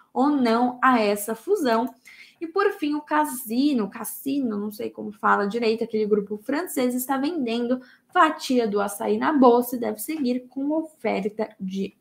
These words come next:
ativos, né? Pressionado por bancos credores, o varejista francês, francês, perdão, Cassino, seguiu com seus planos e vendeu cerca de onze por cento do capital do Atacarejo Açaí,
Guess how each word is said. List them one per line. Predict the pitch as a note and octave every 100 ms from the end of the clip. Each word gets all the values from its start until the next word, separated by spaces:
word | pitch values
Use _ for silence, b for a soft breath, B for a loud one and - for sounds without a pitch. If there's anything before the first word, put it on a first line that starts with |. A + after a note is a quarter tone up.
| -
ativos, | A3+ B3 - G3 - - - -
né? | A3 A3 B B B B B
Pressionado | - C#4 C4 C4+ B3+ B3+ B3+
por | B3+ B3
bancos | G#3+ A3+ C#4 D#4+ D4 -
credores, | A#3+ G3+ G3 G#3+ A3 G#3+
o |
varejista | G#3 G#3 G3+ G3+ G#3+
francês, | - A3 A3 G#3+ G3+ - _
francês, | B3+ C#4 C#4 G3 F#3+
perdão, | - G#3+ G#3 F#3+
Cassino, | F#3+ C4+ C4+ B3 A#3+ B3
seguiu | - C#4 A#3+ G3 A#3 B3
com | - A3+
seus | - A3 G#3+
planos | - B3+ B3 B3 B3 - B B B
e | C#4
vendeu | C4+ C#4 C4 B3+
cerca | B3+ - A3+ G#3+ A3+ A#3
de | A3 A#3+ B3 -
onze | C4 E4+ C#4 C4
por | B3+ A#3
cento | A#3+ A3+ G#3 A3
do | G#3
capital | - A#3 - G#3 G3+
do | G3 A#3
Atacarejo | A#3+ A#3+ G#3 G#3 G3+ G3 G3 G3+
Açaí, | G3+ D4+ D#4 B3 B3+